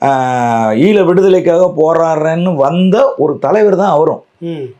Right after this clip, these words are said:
Speaker 1: இங்க வந்தபோது அவர் தலைவரா தான் வந்தாருங்க.
Speaker 2: ம்.
Speaker 1: இங்க வந்ததுக்கு அப்புறம் அவர் செஞ்ச வேலைகள் வந்து என்ன ஆகி போச்சு, அது தலைமை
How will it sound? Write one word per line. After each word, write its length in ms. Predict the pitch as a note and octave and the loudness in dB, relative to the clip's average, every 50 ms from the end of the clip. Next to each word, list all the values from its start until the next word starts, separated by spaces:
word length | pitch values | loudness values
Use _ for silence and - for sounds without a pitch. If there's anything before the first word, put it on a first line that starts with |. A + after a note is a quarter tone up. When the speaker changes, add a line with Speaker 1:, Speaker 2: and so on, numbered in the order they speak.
| _ _ _ _ _ _ - - - - _ _ _ _ _ | _ _ _ _ _ _ -14 -14 -14 -18 _ _ _ _ _
Speaker 1:
இங்க 240 | A#2+ C3+ C#3+ C#3 B2 | -2 0 2 2 2
வந்தபோது 500 | B2+ D3+ E3+ F3 E3+ - E3 E3+ F#3 F3+ | 2 2 2 0 2 2 2 2 4 2
அவர் 220 | D#3+ D3+ C#3+ C#3 | 2 2 0 0
தலைவரா 440 | - C3 C#3+ E3+ F3 F3 E3 D#3+ - | 0 2 2 2 2 2 2 2 2
தான் 260 | F3 F3 D#3 D3 D#3+ | 2 0 0 0 0
வந்தாருங்க. 480 | D#3+ D#3+ C#3+ C3 A2+ G#2+ F#2+ E2+ - - | 0 0 0 0 -2 -4 -6 -6 -8 -12
Speaker 2:
ம். 80 | A#2+ - - - _ _ _ | -16 -18 -20 -20 _ _ _
Speaker 1:
இங்க 260 | C3 D3 D#3+ D#3 D3 | -4 -2 0 0 0
வந்ததுக்கு 480 | B2 C3+ F#3 B3 C#4 C#4 C4 B3 G3+ F#3+ | 2 0 0 2 2 2 2 2 2 2
அப்புறம் 240 | D#3+ F#3 A3+ A3 | 2 2 0 0
அவர் 260 | G3 F3 E3 D#3 C#3+ C#3 | 2 2 0 0 0 0
செஞ்ச 400 | C#3 D#3 F3+ G#3+ A3+ A3 G#3+ E3 | 0 0 0 2 2 2 2 2
வேலைகள் 520 | C3+ C#3+ E3+ G#3 A3 G#3 F#3+ E3 D#3 C#3+ | 4 4 4 4 2 2 2 2 2 0
வந்து 220 | C3 B2+ D3 D3+ | 0 -2 0 -2
என்ன 160 | C3+ C3 C#3+ C#3+ | -2 0 0 -2
ஆகி 100 | C#3 B2+ | -2 0
போச்சு, 580 | A2 A2+ G2+ F2+ A2 G#2 G2+ A2+ B2 - - - | -2 -2 -2 0 0 2 2 0 0 -2 -6 -4
அது 160 | - B2 C3 - | -4 -4 -2 0
தலைமை 720 | - C3+ D3+ F3 F#3 G3 G3 F#3+ F#3 F#3 F3 E3+ F3 | 0 0 2 2 2 0 0 0 0 0 0 -2 -2